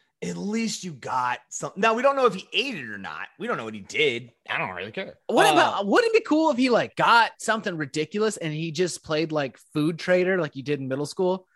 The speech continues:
Speaker 2: Like, he's got, like, all the guys running around. He's like, "I will, t-, you give me your cornbread, your little shitty piece of prison cornbread. I will give you this steak. Oh, you got a cookie from the pla-, like, your prison cookie? I will trade you for this, <laughs> uh, this giant root beer." Like, he's just out there haggling with people.
Speaker 1: Handing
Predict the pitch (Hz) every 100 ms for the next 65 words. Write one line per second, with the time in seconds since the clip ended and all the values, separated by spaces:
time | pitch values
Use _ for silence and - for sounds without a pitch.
0 | _ _ _ - 170 - 196 220 214 202
1 | 202 202 190 190 190 202 190 190 190 175
2 | 175 214 285 254 269 196 220 262 277 262
3 | 269 - 247 240 185 170 160 165 _ -
4 | 170 180 220 196 240 220 - - 208 185
5 | - 220 208 190 220 185 160 - - 156
6 | 196 196 190 185 190 170 156 - 180 135
7 | - _ - 220 220 220 226 185 240 262
8 | 254 240 220 208 156 226 196 220 220 208
9 | 170 185 165 226 233 233 269 - 285 -
10 | - 233 170 202 226 - 226 202 214 202
11 | _ - 180 180 185 - _ - - 196
12 | 190 190 - 196 208 208 202 208 - 165
13 | 123 156 175 240 226 220 208 240 240 202
14 | 156 190 208 233 262 262 269 262 285 294
15 | - 185 175 180